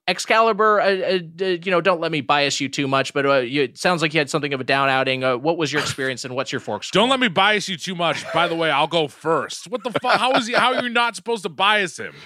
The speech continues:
Speaker 1: No, I'm not. I'm just saying, like, I wanted to. Uh, there's no suspense for what I'm. Of course, I'm gonna go Five Forks.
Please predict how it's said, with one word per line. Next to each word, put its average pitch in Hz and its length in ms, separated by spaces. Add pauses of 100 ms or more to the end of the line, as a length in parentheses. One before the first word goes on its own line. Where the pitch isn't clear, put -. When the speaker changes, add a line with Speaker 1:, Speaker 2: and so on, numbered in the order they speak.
(420)
Speaker 1:
No, 254 220
I'm 240 180
not. 269 160
I'm 247 60
just 226 220
saying, 262 360
like, 202 240
I 202 100
wanted 214 380
to. 190 360
Uh, 180 140 (140)
there's 185 260
no 233 100
suspense - 840 (140)
for - 160
what 170 200
I'm. 151 100
Of 156 180
course, 233 260
I'm 196 80
gonna 147 160
go 107 120
Five 98 360
Forks. - 580